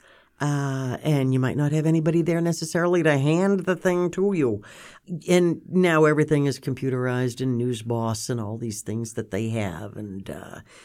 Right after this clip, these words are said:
Rod said, "That's the biggest thing for anybody new coming in, for instance, to B Z or,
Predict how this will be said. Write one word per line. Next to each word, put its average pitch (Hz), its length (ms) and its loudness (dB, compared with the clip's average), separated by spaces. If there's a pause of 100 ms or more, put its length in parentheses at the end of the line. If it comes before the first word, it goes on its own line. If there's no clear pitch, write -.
(220)
Rod 123 300 -2
said, 120 220 -4 (260)
"That's 190 300 0
the 202 100 2
biggest 160 380 4
thing 156 180 2
for 143 200 -2
anybody 139 380 0
new 135 220 0
coming 127 400 -2
in, 123 200 -2
for 165 220 -6
instance, 170 380 -6
to - 100 -8
B 165 220 -2
Z 156 400 -2
or, 120 180 -10